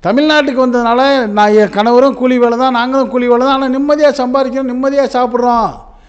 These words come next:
எங்க பிள்ளைகளுக்கு எந்த கஷ்டமும் இல்லாம இலவச படிப்பு கிடைக்குது. அட்மிஷனா இருக்கட்டும், பாடப்புத்தகங்களா இருக்கட்டும், யூனிஃபார்மா இருக்கட்டும், உணவுகளா இருக்கட்டும், எல்லாமே அரசு வந்து இலவசமா கொடுக்குது, எங்க பிள்ளைங்க நல்லா படிச்சிருக்குது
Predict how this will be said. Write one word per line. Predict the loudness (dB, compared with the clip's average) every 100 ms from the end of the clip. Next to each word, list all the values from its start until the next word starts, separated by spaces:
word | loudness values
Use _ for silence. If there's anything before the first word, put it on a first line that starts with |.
| _ _ _
எங்க | -2 -2
பிள்ளைகளுக்கு | -2 0 0 2 0
எந்த | 0 0 0
கஷ்டமும் | -4 -4 -4 -2 -2
இல்லாம | 0 0 0
இலவச | 2 2 2 2 2
படிப்பு | 0 0 0
கிடைக்குது. | 2 2 4 4 4 0 -6 -18 _ _ _ _ _ -4
அட்மிஷனா | -2 2 2 2 4
இருக்கட்டும், | 4 2 2 2 2
பாடப்புத்தகங்களா | 2 2 2 2 2 2 4
இருக்கட்டும், | 2 2 2 2
யூனிஃபார்மா | 2 2 2 2 2
இருக்கட்டும், | 2 2 2 2 2 0 -6 -20 -20 _ _ 0
உணவுகளா | 4 4 6 6 6
இருக்கட்டும், | 4 0 0 0
எல்லாமே | 0 2 0 2
அரசு | 0 0 0 0
வந்து | 0 0 2
இலவசமா | 2 2 0 -2
கொடுக்குது, | -2 0 2
எங்க | 2 0
பிள்ளைங்க | -2 -2 -2
நல்லா | -2 -2
படிச்சிருக்குது | -2 -4 -2 -4 -2 -2 -2 -2